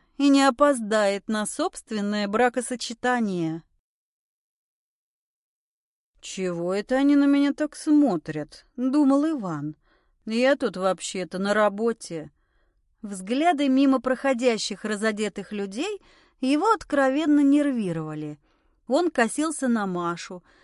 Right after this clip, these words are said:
сопел, вздыхал, топтался, короче, являл собой живую и понятную картину. Человек не в своей тарелке и практически на грани собственных возможностей самоконтроля.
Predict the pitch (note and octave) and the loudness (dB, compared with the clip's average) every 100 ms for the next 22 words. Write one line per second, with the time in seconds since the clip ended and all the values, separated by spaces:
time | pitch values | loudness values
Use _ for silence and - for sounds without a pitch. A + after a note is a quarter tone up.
0 | _ _ - F4 - A#3+ C4 C4 A#3 G#3 | _ _ -2 -2 0 0 4 4 2 -4
1 | G3+ D#4+ - A#3 C4 B3+ - B3 - - | -4 -4 -2 4 6 6 2 -2 -2 0
2 | C4+ E4 C#4+ - A3 - G4 G#4+ - D4+ | 2 4 2 -4 -6 -2 -2 0 0 0
3 | C#4+ C#4+ D#4 D4+ - B3 A3 B3 G3+ G#3 | 2 4 6 6 4 -4 0 -2 0 -4
4 | G3 C4+ G4 E4+ C4+ B3 A#3+ B3 A#3 - | -4 -2 0 0 0 0 2 2 0 -2
5 | G3+ F3 F#3 F3+ - D4 G#4 F#4+ E4 _ | -8 -4 -6 -6 -8 -6 -4 -4 -6 _
6 | _ _ _ - B3 B3 B3 B3+ A3 G3 | _ _ _ -4 4 6 6 4 0 -4
7 | G#3 - G#3 G3+ G3 F#3+ F#3 F3 C#4 G#4 | -10 -8 -4 -4 -4 -6 -6 -4 -2 -4
8 | - E4+ D4+ G#3+ G3+ - A3+ - G#3 - | -4 -8 -4 -4 -4 -4 -8 -6 -12 -6
9 | A3 G#3 G3+ G#3 D4 G4+ F4+ - A#3 C#4 | -4 -4 -4 2 4 4 0 -4 2 2
10 | - - E4 E4 E4 A#3 A3 G3+ G#3 C#4+ | 0 -6 0 0 0 0 0 0 -2 0
11 | C4+ C4+ - C4+ A#3 G#3+ G#3+ G#3 G3+ F3 | 0 -2 -4 -8 -6 -6 -4 -4 -4 -6
12 | F#3 E3+ D#3 C#3+ | -4 -2 -4 -8